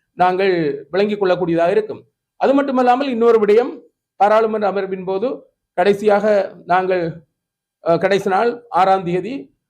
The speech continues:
அஹ், அரசியலமைப்பு பேரவை, அஹ், உறுப்பினர்களை தெரிவு செய்கின்ற விடயத்தில் சிறிய கட்சிகளை பிரதிநிதித்துவப்படுத்துகின்றவர்கள் இணைந்து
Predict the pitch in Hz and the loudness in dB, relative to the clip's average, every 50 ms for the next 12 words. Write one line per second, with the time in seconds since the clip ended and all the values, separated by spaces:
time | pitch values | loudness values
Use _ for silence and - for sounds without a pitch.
0 | _ _ _ - 156 165 160 160 175 214 269 269 - 302 294 269 247 240 240 240 | _ _ _ -4 -2 0 0 2 2 2 2 2 2 0 0 2 2 0 -2 -2
1 | 233 220 220 - 196 190 196 202 190 202 208 196 - 170 170 - _ _ _ _ | -4 -6 -2 0 0 0 0 0 0 0 -2 -2 -6 -12 -18 -20 _ _ _ _
2 | _ - 160 165 170 170 170 170 196 202 214 - 220 208 202 - 202 196 196 - | _ -6 -2 0 2 2 2 2 0 -2 -2 0 0 0 0 2 0 0 0 -2
3 | 196 190 196 180 175 196 190 180 170 175 165 170 175 175 180 180 185 247 349 381 | -4 -6 -6 -6 -4 -4 -2 -2 -2 -2 -2 -2 -2 -2 -2 -4 -6 -8 -8 -8
4 | - _ _ _ _ _ _ _ _ _ - 247 262 311 302 320 311 311 285 254 | -10 _ _ _ _ _ _ _ _ _ 0 0 2 2 2 0 0 2 0 0
5 | 254 - 247 220 247 247 240 240 214 214 214 214 214 214 214 214 208 196 190 185 | 0 -2 0 2 2 2 2 2 0 -2 -2 -2 0 0 -2 -2 -2 -4 -8 -6
6 | 185 180 190 185 170 185 180 170 175 247 302 - - - _ _ - 175 190 214 | -6 -6 -6 -4 -2 -2 -2 0 0 0 -2 -2 -6 -14 _ _ -8 -4 -2 0
7 | 247 269 254 202 170 170 240 - - - | 0 0 0 0 0 0 0 -2 -6 -16